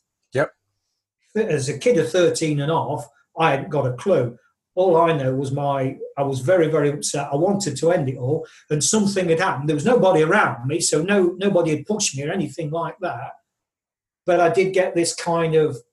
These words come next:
Speaker 2: you know, this watershed, this revelatory moment in my life that said, "Right, okay, my purpose on this earth now is to fight for people that need fighting for."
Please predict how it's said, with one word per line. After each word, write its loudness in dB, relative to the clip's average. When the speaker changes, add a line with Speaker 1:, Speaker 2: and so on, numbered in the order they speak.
Speaker 2:
you -8
know, -6
this -6
watershed, 0
this -8
revelatory 0
moment -2
in -2
my -6
life -2
that -20
said, -8
"Right, -2
okay, -6
my 0
purpose -4
on 0
this 0
earth 2
now -4
is -6
to -12
fight -6
for -10
people -6
that -8
need -4
fighting -6
for." -10